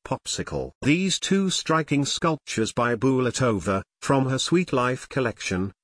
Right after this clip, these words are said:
serve as a commentary on the indulgences in life and the whimsical days of simple childhood.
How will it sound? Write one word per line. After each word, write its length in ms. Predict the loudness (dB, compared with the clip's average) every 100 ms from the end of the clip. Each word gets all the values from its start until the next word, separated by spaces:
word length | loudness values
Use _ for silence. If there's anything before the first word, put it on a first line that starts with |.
| -6
serve 320 | 0 0 2
as 120 | 0
a 60 | 0
commentary 600 | 0 2 0 0 2 2
on 120 | 2
the 140 | 2
indulgences 880 | 2 2 2 2 0 0 0 -2 -2
in 80 | 0
life 380 | 2 0 0 -2
and 160 | 0
the 80 | 0
whimsical 640 | 2 0 0 -2 -2 -6
days 340 | -2 0 0 0
of 100 | -4
simple 440 | -2 -2 -2 -4
childhood. 760 | -2 -2 0 -2 -6 -8 -8 -12